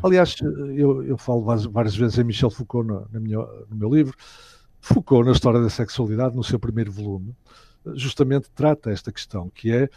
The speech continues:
falamos, t-, ele fala a propósito da análise da, da psicanálise, a-, analisando o aparelho psicanalítico, e diz, fala-se tanto no corpo, na sexualidade, desde logo na sexualidade infantil, fala-se nos seus desvios,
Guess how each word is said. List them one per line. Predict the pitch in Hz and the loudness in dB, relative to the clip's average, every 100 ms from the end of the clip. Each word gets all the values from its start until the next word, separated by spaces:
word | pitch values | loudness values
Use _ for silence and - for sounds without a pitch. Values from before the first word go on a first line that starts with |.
| _ _ _ _ | _ _ _ _
falamos, | - - 139 180 - | -8 2 4 4 2
t-, | - | -2
ele | 127 127 117 131 127 107 | -2 0 4 4 4 2
fala | 131 127 123 | 2 4 4
a | |
propósito | 110 - 127 117 120 - 110 101 98 101 _ | 0 0 0 2 -2 -4 -4 -4 -8 -14 _
da | 110 | -4
análise | 107 120 113 107 92 | -2 0 0 -2 -6
da, | 101 90 | -8 -8
da | - 110 | -6 -2
psicanálise, | - 143 90 76 87 90 | 0 0 -2 -4 -14 -6
a-, | 117 117 143 | 0 2 4
analisando | 147 151 143 147 139 | 6 8 8 8 8
o | |
aparelho | 127 127 127 | 6 6 4
psicanalítico, | - 110 101 87 78 - 151 | 2 -6 -6 -6 -10 -4 0
e | |
diz, | 131 110 - - - _ _ - - | 0 -2 -6 -20 -20 _ _ -20 -20
fala-se | - 226 247 214 | -4 0 0 -2
tanto | - 151 147 - | 0 -2 -2 -8
no | |
corpo, | 220 - 135 131 - | -6 2 2 0 0
na | 180 | 0
sexualidade, | - 196 - 208 185 120 120 120 | 0 -4 -2 0 2 2 0 2
desde | 175 151 | 2 4
logo | 170 151 | 2 2
na | 156 | 0
sexualidade | 170 160 156 147 143 | 0 -2 2 4 4
infantil, | 139 151 143 - 127 127 - - - - | 2 -2 -2 -2 0 0 -2 -16 -20 -6
fala-se | - 170 160 - | 0 2 2 0
nos | 160 - | -2 0
seus | 160 | 0
desvios, | 123 113 127 131 131 - | 0 -4 -2 -2 -2 -6